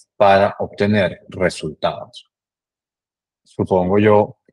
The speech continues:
Carlos, no sé si tú alguna vez has utilizado un asistente virtual. Los asistentes virtuales han estado en nuestros teléfonos desde hace bastante tiempo. Em,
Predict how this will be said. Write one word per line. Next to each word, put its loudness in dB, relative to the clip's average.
Carlos, 0
no -10
sé -8
si -6
tú -4
alguna -2
vez -4
has -14
utilizado -4
un -6
asistente -8
virtual. -2
Los -8
asistentes -12
virtuales -6
han -6
estado -6
en -2
nuestros -6
teléfonos -4
desde -4
hace -2
bastante -4
tiempo. -2
Em, -4